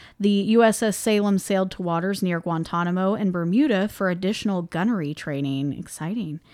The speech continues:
That March, she became the distinguished flagship of the U S Sixth Fleet in the Mediterranean. Over the years, the U S S Salem would travel to Europe and Guantanamo for training to serve its fleet's flagship. Every,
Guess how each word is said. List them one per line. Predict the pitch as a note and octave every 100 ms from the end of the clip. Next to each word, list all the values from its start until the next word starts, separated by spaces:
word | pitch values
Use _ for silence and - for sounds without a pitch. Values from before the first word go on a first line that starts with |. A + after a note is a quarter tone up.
| - - - -
That | F#3+ A3+
March, | G3+ F#3 B3 -
she | - G#3
became | F#3+ F#3+ F#3+ F#3+
the | F#3
distinguished | F3+ - - A#3 C4 A#3+ -
flagship | G#3 G3+ - G#3+ G#3
of | F#3
the | E3+
U | F#3
S | F#3
Sixth | - F3+ - -
Fleet | D#3+ D#3
in | E3+ E3
the |
Mediterranean. | D3+ C#3+ D3 D#3+ C#3+ C#3 C3+ C3+ D#3 - - -
Over | G3+ G3+ G3+
the | F3+
years, | F3+ F#3+ A#3+ -
the | G3
U | F3
S | E3+
S | E3 E3
Salem | F3 E3+ E3+
would | E3
travel | - E3 D3+
to | D3 F3+
Europe | A#3+ C4 C4
and | B3 D4
Guantanamo | B3+ A3 A3 G3+ G3
for | F#3 F#3
training | - F3 F3 E3+ F3 - -
to | F#3+
serve | - F#3
its | F3 -
fleet's | - D#3 D#3 -
flagship. | G3+ G3 F#3 - E3+ F#3+ _ - _ -
Every, | F3+ F3